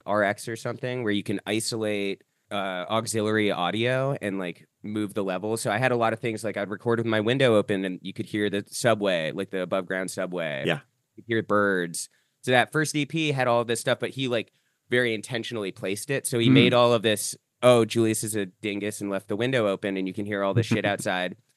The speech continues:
Speaker 1: made that sound way more intentional and cool.
Speaker 3: I was just about to say, I'm assuming you did that intentionally.
Speaker 1: Nope.
Speaker 3: <laughs>
Speaker 1: No, I just had no idea what I was doing at all. Like, I never re-, recorded
Speaker 3: Right.
Speaker 1: before, so I was just, like, on GarageBand. I
Speaker 3: Wow.
Speaker 1: my biggest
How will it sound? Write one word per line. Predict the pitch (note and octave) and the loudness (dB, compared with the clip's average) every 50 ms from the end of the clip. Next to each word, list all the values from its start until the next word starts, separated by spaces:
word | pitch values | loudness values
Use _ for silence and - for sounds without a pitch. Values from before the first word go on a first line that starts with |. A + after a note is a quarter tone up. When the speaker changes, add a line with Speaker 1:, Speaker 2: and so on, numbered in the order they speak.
| _ _ _ | _ _ _
Speaker 1:
made | G#2 A#2+ B2 A#2+ | 0 2 2 2
that | B2+ A#2 A2 - | 2 0 -2 -2
sound | - C3 A#2 A#2 A2+ A2+ A2 G#2 G#2 - | -2 0 0 2 2 0 -2 -2 -6 -8
way | - G2+ G2+ F#2+ | -4 -4 -2 -2
more | G2 F#2+ F#2 F2 | 0 -2 -2 -2
intentional | F2+ - G2 F2 F2 - F2+ E2+ E2+ | -4 -4 -6 -6 -6 -8 -10 -10 -8
and | E2+ D#2+ | -10 -10
cool. | - - F2 D#2 D2+ D#2 - _ _ _ _ _ _ - | -8 -8 -6 -6 -6 -8 -12 _ _ _ _ _ _ 0
Speaker 3:
I | C3 | 0
was | A#2 A2+ A2 | 2 2 2
just | - - D3 | 4 6 6
about | E3 C#3+ | 6 6
to | - - | 6 6
say, | D#3 C#3+ B2 | 6 6 6
I'm | - C3 B2 | 6 6 4
assuming | A#2+ - F3 D#3+ D3 | 6 8 8 8 8
you | A#2 | 8
did | G#2+ G#2+ C3+ E3+ D3 | 8 6 6 6 6
that | G2+ F2 - | 4 0 0
intentionally. | F2 G2 - A2+ G2+ F#2+ - G2+ F#2+ E2+ F2 G#2 A2+ A2 - - - _ | -4 -2 0 0 2 2 2 0 0 0 0 -2 -2 -4 -6 -14 -18 _
Speaker 1:
Nope. | - C3 C#3 D#3 D3 F#3+ | 2 2 4 4 4 4
Speaker 3:
<laughs> | D#3 C#4 C4 - - | 6 6 6 8 8
Speaker 1:
No, | D3+ E3 E3 A3+ - D3 - - | 6 8 8 8 8 8 6 8
I | B2 D3+ C#3+ | 8 6 6
just | - - | 6 4
had | F3+ F#3+ F3+ E3 | 6 6 6 6
no | D#3+ D#3+ E3+ | 8 8 10
idea | E3+ E3+ E3 E3+ E3+ | 10 10 10 10 8
what | E3+ E3 | 8 8
I | D#3+ D#3 | 10 8
was | D#3 D3+ C3+ | 8 6 6
doing | B2 C#3+ D#3+ E3+ C3+ G#2+ G#2 | 6 6 6 6 6 6 6
at | G#2+ G#2+ | 4 8
all. | G#2 B2+ C3 G#2+ G2 F#2+ | 8 10 10 10 8 6
Like, | G2+ G#2+ | 4 6
I | A2+ B2+ | 8 8
never | C3+ C3+ C#3 C#3 C#3+ D3+ | 8 10 8 8 6 4
re-, | D3 D3 C#3+ - | 4 2 2 0
recorded | A#2 A#2+ - C3 C3+ C#3+ C3+ A2 F2+ G2 | -2 -4 -2 -2 0 0 0 -2 0 2
Speaker 3:
Right. | A#2 | 2
Speaker 1:
before, | G#2+ F#2+ E2+ E2+ | 2 2 0 -2
so | - - A2 | -2 0 2
I | G#2 G#2+ | 4 4
was | A2 G#2 | 4 2
just, | A#2 A2 - | -2 0 4
like, | B2 A2+ G#2+ | 4 4 4
on | - G2+ A2 A2 A2 | 4 2 2 2 4
GarageBand. | A2+ A2+ A2 G#2+ A2 G#2+ - - A2 G#2+ G#2 G#2 G2+ G2+ G#2 - _ _ _ - | 4 4 6 6 4 2 2 0 0 2 2 0 0 -2 -6 -8 _ _ _ 4
I | A#2+ B2+ - | 4 6 6
Speaker 3:
Wow. | - F2 F2 G2 - C#3+ - _ _ _ _ _ - | 4 2 2 2 -2 -4 -12 _ _ _ _ _ -2
Speaker 1:
my | A#2 B2+ B2+ B2+ B2+ A#2+ A2 F#2 F#2+ _ _ - G2+ F#2 | 0 2 4 4 2 2 0 -4 -12 _ _ -20 -6 2
biggest | C3+ C3+ C#3+ D3 D#3 D3 - - - | 2 2 2 2 -2 -4 -4 -6 -10